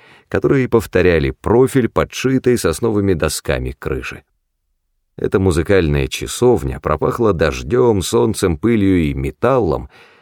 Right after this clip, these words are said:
от множества ударных инструментов на сцене.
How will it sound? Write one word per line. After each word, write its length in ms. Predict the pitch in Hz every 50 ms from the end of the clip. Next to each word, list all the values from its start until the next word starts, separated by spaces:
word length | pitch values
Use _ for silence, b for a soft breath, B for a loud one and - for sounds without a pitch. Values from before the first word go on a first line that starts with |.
| b b
от 240 | - - - - -
множества 600 | 67 78 - 147 139 135 117 131 123 - - 110 113
ударных 680 | 107 95 87 71 69 95 101 101 95 92 90 85 -
инструментов 640 | 85 78 - - 76 69 65 65 64 - - - -
на 60 | -
сцене. 480 | 60 - - - - - 67 - 76